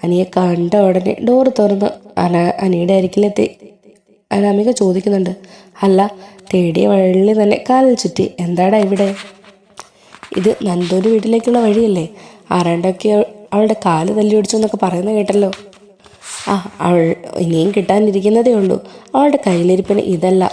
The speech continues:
ഇതിൽ കൂടുതൽ അവൾക്ക് കിട്ടും." അപ്പോൾ അനി ചോദിക്കുന്നുണ്ട്, "അതിന് നിനക്കെന്താ? ഞാനും നീയും തമ്മിലല്ലേ പ്രശ്നം?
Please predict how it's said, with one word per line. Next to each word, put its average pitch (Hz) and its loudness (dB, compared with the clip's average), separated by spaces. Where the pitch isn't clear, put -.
ഇതിൽ 254 2
കൂടുതൽ 196 2
അവൾക്ക് 175 0
കിട്ടും." 156 -2
അപ്പോൾ 262 2
അനി 190 2
ചോദിക്കുന്നുണ്ട്, 202 2
"അതിന് 320 4
നിനക്കെന്താ? 185 2
ഞാനും 214 4
നീയും 226 2
തമ്മിലല്ലേ 208 2
പ്രശ്നം? 180 -2